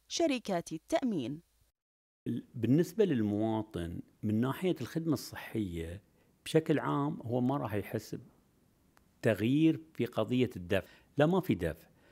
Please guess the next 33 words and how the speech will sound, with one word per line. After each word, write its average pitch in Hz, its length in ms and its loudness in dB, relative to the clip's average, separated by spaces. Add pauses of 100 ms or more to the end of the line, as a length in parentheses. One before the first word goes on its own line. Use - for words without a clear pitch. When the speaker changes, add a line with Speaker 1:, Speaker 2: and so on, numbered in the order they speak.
(560)
Speaker 2:
هو 147 180 2
كل 214 220 0
اللي 208 120 2
بيحس 151 600 -2 (160)
تغيير 135 420 2
في 151 760 -2 (160)
جودة 135 380 4
الخدمة 120 320 -2
اللي 95 120 0
تقدم 82 520 -8
له، 80 200 -12 (380)
بيكون 113 400 2
عنده 113 240 2
خيار. 113 500 -2 (360)
هذه 202 300 6
الخدمة 165 640 0
احنا 113 220 0
اللي 104 140 0
نسميها 107 320 0
الإلزامية، 104 600 -2
اللي 90 140 -4
في - 100 -14
القانون 101 340 -2
مكتوبة 98 320 -2
الإلزامية، 120 400 0
هي 165 100 2
قصدي 156 480 2
هي 170 120 0 (240)
لا 147 140 4
أساسية 139 540 2
اللي 110 120 -2
المواطن 123 400 0
بيحصلها، 101 580 -8